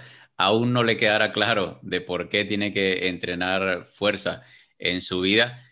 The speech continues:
yo quisiera que si pudieses resumir en tres tips para esa persona, pues, que aún no lo incluye o que aún no está convencida,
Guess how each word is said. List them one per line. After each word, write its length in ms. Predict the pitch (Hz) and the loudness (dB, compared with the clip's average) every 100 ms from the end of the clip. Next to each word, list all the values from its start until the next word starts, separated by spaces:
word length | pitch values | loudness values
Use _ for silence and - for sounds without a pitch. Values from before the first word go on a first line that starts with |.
| _ | _
yo 140 | - | -6
quisiera 300 | 101 104 113 | -4 2 2
que 60 | 120 | 2
si 120 | 110 | -2
pudieses 460 | 95 95 98 113 113 | -6 -2 -2 -2 -2
resumir 500 | 107 101 87 101 107 | -2 -4 -4 0 0
en 220 | 87 82 | -2 -4
tres 720 | 95 98 104 104 - - - | -2 2 2 0 -4 -10 -8
tips 340 | - 107 - - | -4 -4 -6 -10
para 160 | 101 87 | -6 -4
esa 180 | - | -6
persona, 340 | 92 90 92 98 | -6 -4 -4 -4
pues, 140 | 90 | -8
que 100 | - | -4
aún 240 | 87 87 98 | -4 -2 -4
no 100 | 101 | -4
lo 80 | |
incluye 380 | 98 90 101 107 | -4 -6 -4 -2
o 100 | 90 | -2
que 100 | 85 | -6
aún 200 | 80 85 | -8 -6
no 80 | 92 | -8
está 200 | 98 95 | -6 -4
convencida, 680 | 101 95 90 87 95 101 | -4 -4 -6 -6 -4 -4